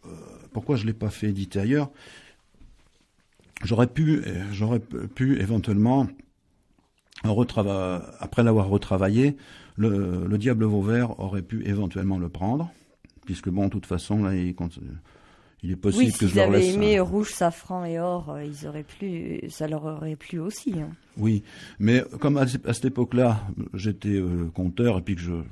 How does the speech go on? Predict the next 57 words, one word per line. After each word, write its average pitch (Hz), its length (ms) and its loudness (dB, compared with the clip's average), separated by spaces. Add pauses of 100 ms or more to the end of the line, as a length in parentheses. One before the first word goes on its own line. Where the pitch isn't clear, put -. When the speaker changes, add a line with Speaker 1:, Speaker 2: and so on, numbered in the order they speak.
(180)
Speaker 1:
ça - 180 -8
marchait 82 280 -4
plus 95 160 -8
du 95 160 -2
tout. 135 200 0
Déjà, 92 280 -2
pour 85 200 -8
être 85 120 -6
intermittent 87 380 -2
du 87 100 0
spectacle, 87 440 -4
c'était - 200 -8
horrible. 123 320 2 (260)
Et - 40 2
en - 20 4
Speaker 2:
C'est 101 80 4
Speaker 1:
plus, 127 180 0
quand 104 80 -2
on 98 140 -2
Speaker 2:
difficile, 107 60 2
Speaker 1:
dit 110 120 2
Speaker 2:
oui. 160 60 -4
Speaker 1:
conteur 98 300 -2
pour 92 200 -2
adultes, 104 300 0
les 95 140 -2
gens 95 120 -2
vous 92 80 0
regardent 95 240 -2
avec 92 140 0
des 92 100 0
gros 92 220 0
yeux. 107 180 0
Pour 87 260 -2
eux, 101 40 0
les 92 100 0
contes, 107 220 2
c'est 117 120 -2
pour 92 140 0
les 87 80 0
petits 87 260 0
enfants. 131 460 0
Speaker 2:
<laughs> - 80 -20 (180)
Oui. 226 140 2 (320)
Speaker 1:
Et 101 300 -2
ils 90 240 0
n'ont - 100 2
pas 110 240 2
très - 160 -6
bien 101 140 0
compris 107 320 -4
que 101 100 -6
l'origine, 107 760 2 (220)
l'origine 98 440 -4
du 98 100 -2
conte 113 280 -2
autrefois 123 520 -2